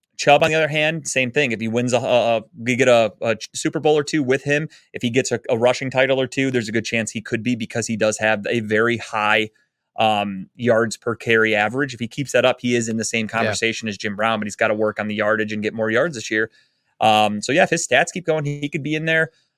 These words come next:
Speaker 1: Um, trying to think of who else might be a potential Hall of Famer. It would be really hard for them, but Joel Bitonio, I think, could be a Hall of Famer. I would absolutely see that.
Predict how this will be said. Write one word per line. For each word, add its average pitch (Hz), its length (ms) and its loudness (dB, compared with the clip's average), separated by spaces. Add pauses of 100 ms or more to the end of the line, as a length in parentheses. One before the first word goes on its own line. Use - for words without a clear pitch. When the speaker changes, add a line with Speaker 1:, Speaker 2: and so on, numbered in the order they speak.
(160)
Speaker 1:
Um, 113 480 2 (640)
trying 110 140 0
to 104 40 -2
think 107 140 -4
of 110 60 -4
who 110 60 2
else 110 200 0
might 101 160 -4
be 107 300 -8 (100)
a 104 140 -12
potential 123 480 -4
Hall 160 140 0
of 156 60 -4
Famer. 156 320 -4 (800)
It 151 120 0
would 143 100 2
be 143 100 6
really 170 240 4
hard 151 320 4
for 170 80 -6
them, 165 220 2
but 131 80 0
Joel 117 240 4
Bitonio, 127 480 2
I 156 40 4
think, 165 220 -4
could 147 160 0
be 160 140 2
a 160 60 2
Hall 156 160 2
of 147 80 -4
Famer. 160 300 0
I 117 140 4
would 110 240 -2
absolutely 117 380 2
see 113 200 -2
that. 117 300 6